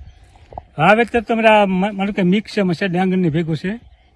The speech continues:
અને આપણે જે બીજા આંબાને જે વાવે-, જે પ્રમાણે માવજત કરી એ પ્રમાણે તે ટપકથી પીવે અને ફૂગનાશક દવા કારક કારક આપી. બીજી કોઈ માવજત કરેલી નથી.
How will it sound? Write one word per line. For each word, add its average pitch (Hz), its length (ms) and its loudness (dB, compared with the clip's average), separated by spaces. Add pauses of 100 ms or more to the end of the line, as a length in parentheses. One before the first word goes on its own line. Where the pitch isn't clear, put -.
(340)
અને 185 160 -2
આપણે 214 320 2
જે 233 200 2
બીજા 226 300 4
આંબાને 220 460 4
જે 208 100 0
વાવે-, 208 300 2
જે 185 160 -2
પ્રમાણે 214 260 -2
માવજત 202 400 0
કરી 214 260 -2
એ 208 40 -2
પ્રમાણે 202 300 -4
તે 185 220 -6
ટપકથી 185 480 -8
પીવે 151 400 -4 (920)
અને 175 260 -8
ફૂગનાશક 196 480 -8
દવા 180 500 -4
કારક 170 340 -8
કારક 147 220 -8
આપી. 139 320 -10 (360)
બીજી 170 240 -4
કોઈ 170 140 -6
માવજત 165 400 -4
કરેલી 139 300 -8
નથી. 127 240 -16